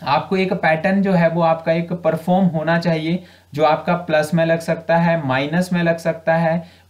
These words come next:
plus या minus both में भी वो आपका लग सकता है।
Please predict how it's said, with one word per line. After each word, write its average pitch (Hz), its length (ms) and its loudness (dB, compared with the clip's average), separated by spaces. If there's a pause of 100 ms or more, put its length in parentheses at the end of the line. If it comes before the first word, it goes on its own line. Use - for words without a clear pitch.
plus 190 280 2
या 190 100 2
minus 165 440 0
both 147 500 -2
में 160 220 0
भी 180 160 2
वो 175 180 0
आपका 165 320 0
लग 160 160 -2
सकता 160 380 -2
है। 165 200 0